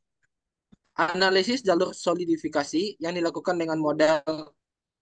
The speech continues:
menunjukkan adanya titik panas di area sambungan pelek atau jari-jari yang dikonfirmasi oleh pengam-, pengamatan porositas makro pada roda yang dipotong. Bagian mesh tiga puluh derajat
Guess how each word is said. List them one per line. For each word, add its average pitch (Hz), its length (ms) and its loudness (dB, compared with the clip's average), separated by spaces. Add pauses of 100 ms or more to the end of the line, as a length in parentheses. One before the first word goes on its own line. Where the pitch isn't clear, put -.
(800)
menunjukkan 165 800 0
adanya 170 480 -2
titik 165 320 -8
panas 156 320 0
di 165 80 -2
area 151 240 2
sambungan 151 480 -4
pelek 147 320 0
atau 147 240 -4
jari-jari 143 720 -2 (640)
yang 185 240 0
dikonfirmasi 165 640 -4
oleh 165 240 2
pengam-, 143 480 0
pengamatan 151 640 -2
porositas 143 640 -2
makro 156 560 -4
pada 147 240 0
roda 147 380 0
yang 151 100 -4
dipotong. 131 480 -4 (960)
Bagian 185 400 2
mesh 185 240 4
tiga 170 240 -4
puluh 170 160 -2
derajat 156 480 2